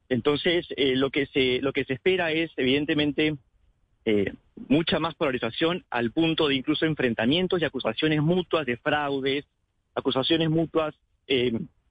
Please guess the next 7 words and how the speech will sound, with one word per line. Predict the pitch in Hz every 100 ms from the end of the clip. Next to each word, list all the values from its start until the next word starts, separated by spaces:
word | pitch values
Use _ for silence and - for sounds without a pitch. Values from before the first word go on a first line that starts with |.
| -
de, | 120 123
de, | 120 120
de | 123
corrupción, | 143 131 120 - 185 170 165 139
eh, | - 110 104 - - -
constante. | 120 - 156 143 113 98 92 _
Entonces, | 117 139 139 160